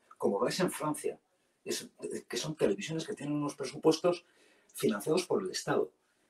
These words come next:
Pero claro, no, no, aquí es que no te quiero subir el presupuesto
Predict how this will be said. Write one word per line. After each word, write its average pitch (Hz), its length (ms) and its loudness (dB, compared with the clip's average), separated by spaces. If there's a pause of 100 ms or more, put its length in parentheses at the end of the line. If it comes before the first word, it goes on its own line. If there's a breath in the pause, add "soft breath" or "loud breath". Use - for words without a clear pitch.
(140)
Pero 110 160 8
claro, 202 260 10
no, 180 120 2
no, 190 260 4
aquí 202 320 8
es - 340 8 (760)
que 127 280 4
no 170 240 2
te 185 120 6
quiero 170 260 8
subir 147 280 -2
el 165 80 -2
presupuesto 165 720 2